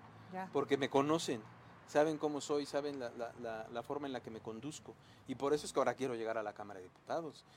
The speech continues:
Speaker 1: Claro.
Speaker 2: y a defender esta transformación. Porque
Speaker 1: De
Speaker 2: ahí
Speaker 1: acuerdo.
Speaker 2: hay decisiones muy importantes que se deben de tomar y que quiero apoyarlas.
Speaker 1: Bueno, dice Marco Valderrama, bueno, no piensa eso y dice que eres un ratero,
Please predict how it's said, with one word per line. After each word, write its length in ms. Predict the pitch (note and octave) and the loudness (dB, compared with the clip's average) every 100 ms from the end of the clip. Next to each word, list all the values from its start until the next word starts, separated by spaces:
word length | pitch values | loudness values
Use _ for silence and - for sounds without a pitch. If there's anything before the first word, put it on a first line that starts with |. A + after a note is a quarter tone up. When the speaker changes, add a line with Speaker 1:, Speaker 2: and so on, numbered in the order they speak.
| - | -16
Speaker 1:
Claro. 140 | F3+ A#2 | -8 -2
Speaker 2:
y 60 | |
a 60 | A2+ | -2
defender 560 | A2+ B2 A#2+ B2+ C3+ A#2 - - | -2 -4 0 0 0 -4 -14 -12
esta 220 | B2 C3+ | -8 -6
transformación. 720 | B2+ A2+ G#2+ G#2+ G2+ - E2+ E2+ - - - - | -4 -6 -6 -8 -8 -10 -10 -12 -16 -20 -20 -12
Porque 180 | A2+ A2 | -8 -6
Speaker 1:
De 40 | A2 | -4
Speaker 2:
ahí 80 | A2+ | 0
Speaker 1:
acuerdo. 100 | C3 | 0
Speaker 2:
hay 180 | D3 D3+ - - - | -2 -4 -12 -18 -8
decisiones 480 | A2+ A2+ B2 C3+ B2+ | -8 -6 -4 -4 -2
muy 220 | C#3 E3 | -2 -2
importantes 580 | E3+ E3+ - C3+ C#3 C#3 | -2 -4 -4 -4 -6 -10
que 120 | - | -10
se 120 | - | -10
deben 240 | A2 A#2+ B2 | -8 -8 -8
de 80 | A2+ | -8
tomar 360 | A2 G#2+ E3 - - - - - - - | -8 -8 -8 -10 -14 -14 -14 -14 -12 -12
y 200 | - - | -12 -10
que 260 | A2+ G#2 G2+ C3 | -6 -4 -4 -4
quiero 180 | A#2+ C3 | 2 2
apoyarlas. 800 | B2+ A2 A#2 E3+ D#3 D#2+ - - - - - - - - - - - - - | 2 2 4 4 2 -8 -10 -12 -14 -14 -18 -20 -20 -20 -20 -20 -20 -20 -12
Speaker 1:
Bueno, 280 | F#3 F#3 F3 - - | -8 -6 -8 -14 -16
dice 400 | G3+ A3+ - A#3 - | -12 -10 -8 -8 -8
Marco 460 | G#3 G#3+ C4+ C#4 D#4 | -6 0 0 0 0
Valderrama, 680 | B3 F#3+ F#3+ G#3+ A#3 C4+ A3+ | 2 2 -2 -2 -4 -4 -4
bueno, 240 | G3+ G3 G3+ | -4 -4 -4
no 120 | A#3 | -6
piensa 380 | - B3+ A#3+ A3 | -6 -8 -2 -2
eso 260 | A#3 C#4+ | -2 -4
y 100 | G#3+ | -4
dice 180 | A3 A#3 | -8 -8
que 120 | A#3 | -8
eres 200 | A3 G#3 | -8 -8
un 100 | G#3+ | -8
ratero, 440 | G#3 E3+ E3 D3+ | -4 -4 -6 -12